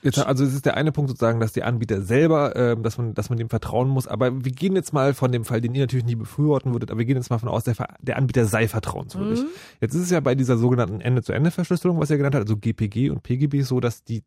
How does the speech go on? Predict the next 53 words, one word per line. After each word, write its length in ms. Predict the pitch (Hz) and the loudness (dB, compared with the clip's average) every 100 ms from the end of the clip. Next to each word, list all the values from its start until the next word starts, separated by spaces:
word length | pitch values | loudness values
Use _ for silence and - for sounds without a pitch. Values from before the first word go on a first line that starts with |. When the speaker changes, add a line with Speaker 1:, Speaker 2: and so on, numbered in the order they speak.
| _ | _
Speaker 1:
Software, 440 | - - 185 - 113 | -6 -2 -2 0 0
die 60 | |
dem 120 | 110 | 0
zugrunde 320 | 107 110 127 143 | -2 2 4 2
liegt, 140 | 131 | 0
ist 120 | - | -6
Open 200 | 123 110 | -6 -6
Source. 300 | - 127 160 | -4 0 0
Das 140 | 123 127 | 0 -2
heißt, 200 | 131 131 | 0 0
jeder 140 | 120 | 0
kann 200 | - 120 | 0 -2
sich 100 | 110 | -2
den 180 | 107 104 | -6 -10
Quellcode 560 | - 101 151 - 190 | -4 0 0 0 -4
angucken. 480 | - 160 160 180 175 - - - - | -2 -6 -4 -4 -4 -6 -14 -18 -8
Das 180 | 98 131 | -4 -2
heißt, 280 | 127 - | -2 -2
auch 300 | 110 131 180 | 0 0 0
die 120 | - 131 | -2 -2
Verschlüsselung 840 | 107 - 135 208 214 120 95 - - _ _ - | -2 0 2 2 2 2 2 -2 -12 _ _ -2
basiert 320 | 117 127 123 | 2 2 4
nicht 240 | 131 202 | 2 2
darauf, 420 | 170 110 117 165 - _ - - | 0 0 2 0 -4 _ -16 -6
dass 160 | 117 | -4
ich 120 | 127 - | -4 -4
sozusagen 340 | 117 107 104 | -4 -2 -4
geheim 360 | 95 95 104 135 | -6 -6 -4 -2
halte, 260 | 160 170 | -2 -2
wie 40 | 165 | -4
sie 100 | 170 | -4
funktioniert. 460 | 175 - 165 196 | -6 -4 -4 -2
Also 160 | - 113 | -2 -2
so 120 | 110 | 0
im 80 | 107 | 0
Sinne 180 | 110 104 | -2 -4
von, 260 | 117 101 | -6 -8
"Haha, 240 | 107 104 131 | -8 -4 -4
ihr 140 | 113 | -2
wisst 160 | 123 - | -4 -4
nicht, 120 | 113 | -4
wie 40 | 107 | -6
es 100 | - | -2
geht, 240 | 131 160 | 0 0
deswegen, 460 | 135 - 113 117 107 | -4 -2 -2 -4 -4
äh, 180 | 95 | -6
könnt 180 | - 113 | -2 -2
ihr 20 | |
es 80 | 120 | -2
auch 80 | - | -4
nicht 120 | 110 | -4
entschlüsseln", 440 | 101 127 139 208 135 | -2 -2 0 0 0
sondern 340 | 107 143 | 2 2